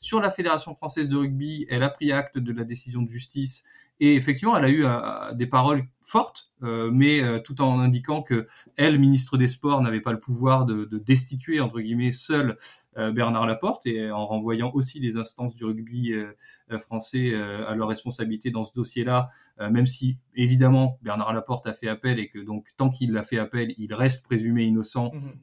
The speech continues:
Speaker 1: euh, et ça suspend la décision, euh, euh, de, de, de justice. Euh, donc voilà, donc je trouve qu'elle, elle, elle, elle est, elle est plutôt, elle va dans le bon sens sur la façon de, de, de, de, de s'a-, de s'approprier ces problèmes-là et de, et de s'imposer avec son style,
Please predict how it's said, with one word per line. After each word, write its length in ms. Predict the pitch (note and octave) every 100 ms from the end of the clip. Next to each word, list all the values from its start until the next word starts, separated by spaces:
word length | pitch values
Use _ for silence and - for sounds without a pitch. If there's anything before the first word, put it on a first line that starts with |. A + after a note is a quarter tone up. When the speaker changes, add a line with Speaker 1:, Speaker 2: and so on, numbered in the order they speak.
| A2+
Speaker 1:
euh, 140 | G#2 G#2+
et 100 | G#2+
ça 180 | - G#2+
suspend 420 | D3 B2+ - C3+
la 100 | A2
décision, 640 | A2 - A2 A#2 A#2+ A2
euh, 100 | G2+ - _ _ -
euh, 460 | G#2 G2+ G2+ G2+ G2
de, 380 | G2+ G#2 G#2 G2
de, 180 | G#2
de 160 | G#2 G#2+
justice. 540 | G2+ G#2 - A#3 - - - _
Euh, 100 | A#2
donc 160 | A#2 C#3
voilà, 200 | D3+ B2
donc 200 | B2 B2
je 80 | -
trouve 140 | F#3+
qu'elle, 180 | F3 C3+
elle, 180 | B2+ B2+ B2
elle, 280 | B2 B2 B2
elle 160 | B2
est, 180 | B2+ B2+ B2
elle 160 | B2+
est 200 | C#3+ D3
plutôt, 540 | C3 - C3+ E3+ D#3 B2+ - - - -
elle 80 | A#2+
va 100 | C3+
dans 140 | D3+ C#3+
le 60 |
bon 200 | C3 D#3+
sens 320 | - F3+ F3
sur 160 | - C3
la 80 | A#2+
façon 360 | D3 C3 E3
de, 140 | D3+ B2
de, 140 | A#2+
de, 180 | A2+ B2
de, 180 | B2 B2
de 160 | A#2+ A#2
s'a-, 160 | B2+
de 140 | A#2+ A2+
s'approprier 560 | B2+ B2+ B2+ B2+ B2+
ces 140 | B2 A#2
problèmes-là 600 | - A2+ A2+ B2+ F3 F#3
et 40 |
de, 220 | A#2+ A#2 B2
et 80 | A2+
de 120 | A#2
s'imposer 540 | - B2+ B2+ C3 E3
avec 240 | F#3 B2+ -
son 220 | - D3+
style, 420 | - D3+ G#3